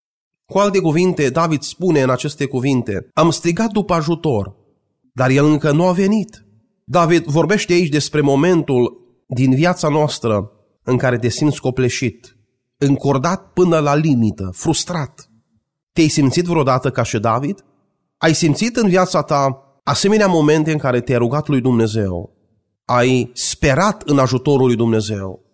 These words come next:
Și timpul a trecut, zilele s-au scurs și a început să vină epuizarea și spuneai întrebarea: "Oare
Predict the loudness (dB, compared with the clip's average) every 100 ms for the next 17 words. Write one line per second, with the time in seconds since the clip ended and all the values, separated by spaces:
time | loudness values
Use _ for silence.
0 | _ -16 -10 0 2 4 2 -4 _ _
1 | _ 0 2 4 4 4 2 -4 -2 -2
2 | 0 0 2 2 2 0 0 -2 -2 -4
3 | 0 0 -2 -8 _ _ _ _ _ _
4 | -2 0 0 0 0 2 4 4 4 0
5 | -4 _ _ -4 0 2 2 0 -2 -2
6 | -2 -4 -6 _ _ _ _ _ -8 -6
7 | -2 2 4 2 2 2 2 2 0 -2
8 | _ _ _ -2 2 4 4 2 0 -2